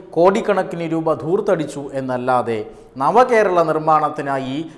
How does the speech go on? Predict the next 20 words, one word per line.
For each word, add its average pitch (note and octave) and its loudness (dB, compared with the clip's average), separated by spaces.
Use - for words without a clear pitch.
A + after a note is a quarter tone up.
ലോകമെമ്പാടും E3+ 2
നടന്നു D3+ -2
പിരിച്ച, C#3+ -8
ആ, B2 0
സർക്കാർ F3 2
ജീവനക്കാരിൽ E3+ 0
നിന്നും C#3+ -6
സാലറി D#3+ 2
ചലഞ്ചിലൂടെ D3 -4
തട്ടിയെടുത്ത C#3 -4
പൊതുജനങ്ങൾ, G3 2
പാവപ്പെട്ട E3+ 4
പൊതുജനങ്ങൾ D#3+ -4
അവരുടെ E3 4
സമ്പാദ്യത്തിൽ D#3+ 0
നിന്നും C#3+ -8
എടുത്ത് D3 -6
മുഖ്യമന്ത്രിയുടെ D#3 -4
ദുരിതാശ്വാസ D#3+ 0
നിധിയിലേക്ക് C#3 -6